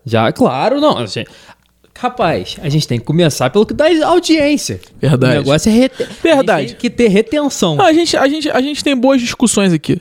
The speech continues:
Speaker 1: Sim,
Speaker 2: Tem
Speaker 1: então,
Speaker 2: boas discussões.
Speaker 1: a gente começa falando do P S G, que na minha opinião, primeira coisa, essa janela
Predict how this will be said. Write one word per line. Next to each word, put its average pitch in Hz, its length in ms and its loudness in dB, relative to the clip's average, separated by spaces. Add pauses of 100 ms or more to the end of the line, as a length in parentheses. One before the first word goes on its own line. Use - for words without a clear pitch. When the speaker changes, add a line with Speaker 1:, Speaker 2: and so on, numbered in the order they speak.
(140)
Speaker 1:
Sim, 110 400 -2
Speaker 2:
Tem 139 120 0
Speaker 1:
então, 247 180 4
Speaker 2:
boas 247 120 0
discussões. - 540 -6 (360)
Speaker 1:
a 240 80 2
gente 277 220 0
começa 247 520 -2
falando 226 360 0
do 226 120 -2
P 226 140 -4
S 220 260 0
G, 156 240 2
que 196 100 -6
na 190 120 -2
minha 180 120 2
opinião, 165 400 -4 (140)
primeira 359 340 0
coisa, - 360 -8 (160)
essa 240 380 0
janela 175 560 0